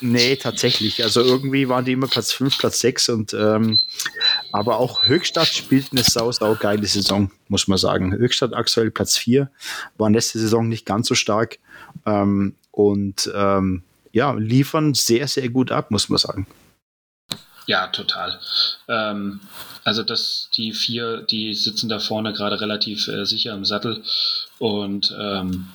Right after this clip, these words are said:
Speaker 2: das sieht gut an. Höchstadt hat auch, wie wir es eigentlich gerade schon bei Dietz Limburg hatten, die haben ein paar schlechte Jahre gehabt.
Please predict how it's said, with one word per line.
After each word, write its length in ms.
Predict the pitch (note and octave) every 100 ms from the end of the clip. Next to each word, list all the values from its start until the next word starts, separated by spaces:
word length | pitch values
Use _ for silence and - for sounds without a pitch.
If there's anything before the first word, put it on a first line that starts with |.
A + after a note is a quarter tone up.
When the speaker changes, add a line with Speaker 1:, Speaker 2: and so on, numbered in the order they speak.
| -
Speaker 2:
das 140 | - -
sieht 140 | G2+
gut 180 | - G#2+
an. 180 | A2 G#2+
Höchstadt 320 | A2+ - A2+
hat 140 | G#2+
auch, 300 | G#2+ C3 - - - - - -
wie 120 | A#2 A2+
wir 60 |
es 80 | G#2+
eigentlich 260 | G#2 G#2+ -
gerade 220 | G#2+ G#2+
schon 180 | A2+ G#2
bei 100 | G2+
Dietz 240 | G#2 -
Limburg 280 | G#2+ A2+ G#2+
hatten, 220 | G#2+ G#2+
die 80 | G2+
haben 140 | G2
ein 60 | G2
paar 120 | G#2
schlechte 320 | - A2+ - G#2
Jahre 260 | G#2 A2
gehabt. 280 | G#2+ G2+